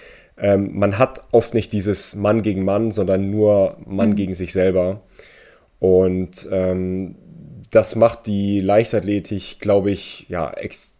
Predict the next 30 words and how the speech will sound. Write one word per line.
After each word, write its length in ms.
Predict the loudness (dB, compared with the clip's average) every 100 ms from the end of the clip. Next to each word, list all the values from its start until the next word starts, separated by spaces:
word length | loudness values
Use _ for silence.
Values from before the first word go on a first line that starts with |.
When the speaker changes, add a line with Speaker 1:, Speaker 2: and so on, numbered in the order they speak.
| -12
Speaker 1:
äh, 100 | -12 -12 -2
ja, 240 | 2 2
f-, 400 | -2 -18 -20 -20 -18
für 200 | -4 0
sich 280 | 2 2 2
sehr 220 | 4 4
mental 680 | 4 -2 0 4 4 2 -4 _ _ _ _ _ _
anstrengend. 640 | -2 -2 -2 -4 -4 -8 -18 _ _ _ _ _ _
Jetzt, 400 | -8 -6 -6 -6
wenn 100 | -4
du 80 | -2
jetzt 200 | -2 0
Ringer 260 | 2 4 4
bist, 320 | 2 -2 -6
dann 100 | -6
ist 140 | -6
das 140 | -4 -4
natürlich 380 | -4 -4 -4 -2
auch 160 | -4
ein 80 | -4
totales 440 | -10 -6 -4 -4
Mindgame 560 | -4 -4 -4 -4 -4 -4
mit 180 | -8 -4
Speaker 2:
Ja. 80 | -4
Speaker 1:
deinem 100 | -4
Gegner, 360 | -6 -6 -8
aber 500 | -4 2 4 2 -2 _ _ _ _ _
einfach 280 | -6 -6 -2
ganz 220 | -2 -2
anders. 380 | -6 -6 -8